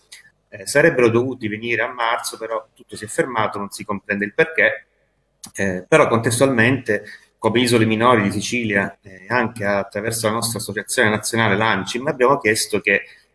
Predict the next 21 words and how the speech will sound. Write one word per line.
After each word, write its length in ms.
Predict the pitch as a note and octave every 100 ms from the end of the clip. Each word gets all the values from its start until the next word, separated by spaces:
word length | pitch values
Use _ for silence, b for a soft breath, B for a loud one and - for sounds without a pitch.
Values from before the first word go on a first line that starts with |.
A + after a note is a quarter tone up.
| -
eh, 100 | G2+
le 80 |
vaccinazioni 720 | A#2 C3 A#2 C#3 C3+ - A#2 G#2
fossero 380 | A#2 A2+ A#2 G#2+
effettuate 500 | - - A#2 G#2+ A2+
in 100 | A2+
via 200 | A2+ A2
prioritaria 680 | A#2 C3+ D3+ A#2 G#2+ G#2 G2+
sulle 240 | - G#2+
isole 240 | G#2+ A2 B2
minori, 300 | A#2 A2+ G#2+
cosa 260 | - G#2+
che 80 | G2+
sta 160 | - A#2
avvenendo, 460 | G#2+ G#2 A2 G2
come 140 | F#2+ G2+
sentivo 360 | G#2+ - G#2+
prima, 200 | G2 G#2
insomma, 300 | G2 - G2+
ad 80 | G2+
Ustica, 560 | C3 B2+ - A#2 G#2+